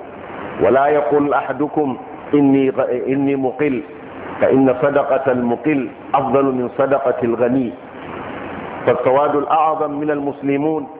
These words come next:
من المسلمين مقلون، فإن توالوا بالصدقات فإن ذا-،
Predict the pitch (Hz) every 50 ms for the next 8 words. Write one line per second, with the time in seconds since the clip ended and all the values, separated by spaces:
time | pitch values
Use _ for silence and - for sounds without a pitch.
0 | - - - - 131 147 156 151 147 139 135 123 - 139 143 143 151 160 160 147
1 | - - - - - - - - - - - - - - - 110 104 - 143 139
2 | 143 156 175 170 156 123 - - - - - - - - - - - - - -
3 | - - - - - - - - - - - - 107 104 143 139 135 139 143 127
4 | 131 143 151 156 156 156 156 156 147 131 110 - - - - - - - - -
5 | - - 110 110 156 - - - 151 143 135 143 143 - 165 165 156 135 - -
6 | - - - - - - - - - - - - 120 104 - 135 139 135 131 123
7 | 139 143 120 117 - 104